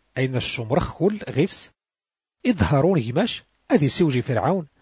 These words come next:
حما أذي رزم إوارون إسرائيل زيث مزيرة النس. وجايني أنك أدي خالص الصعصو خول فرعون. أها سعدو ختي مثالينو ذي العجايبينو إكت مزيرة مصر.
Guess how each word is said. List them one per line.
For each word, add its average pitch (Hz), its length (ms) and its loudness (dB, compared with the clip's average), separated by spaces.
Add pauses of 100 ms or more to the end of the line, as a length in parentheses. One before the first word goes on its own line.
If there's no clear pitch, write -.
(220)
حما 170 240 -2
أذي 123 260 0
رزم 143 260 -2 (140)
إوارون 123 400 0
إسرائيل 139 580 -2 (520)
زيث 120 280 -6
مزيرة 117 300 0
النس. 104 360 -8 (1040)
وجايني 147 600 4 (120)
أنك - 360 -2 (460)
أدي 123 220 0
خالص 147 240 -2
الصعصو - 360 -2
خول 131 380 0
فرعون. 135 500 0 (760)
أها 139 180 2
سعدو 120 360 -2
ختي 147 220 -2
مثالينو 127 560 0 (540)
ذي 127 140 0
العجايبينو 123 680 2 (200)
إكت - 180 -14
مزيرة 110 420 -2
مصر. 110 280 -4